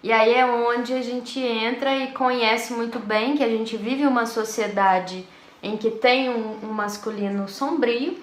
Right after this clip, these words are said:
operando, inclusive, né? Já, já foi pior, mas esse masculino tá operando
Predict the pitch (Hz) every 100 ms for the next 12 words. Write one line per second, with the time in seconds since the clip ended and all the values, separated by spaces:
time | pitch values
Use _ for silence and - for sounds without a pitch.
0 | - 233 220 220 208 202 240 277 415 -
1 | - 208 208 220 202 190 220 294 254 208
2 | 214 208 196 190 190 190 214 208 208 196
3 | 202 247 226 208 - 214 208 208 220 202
4 | 208 208 208 208 233 220 214 240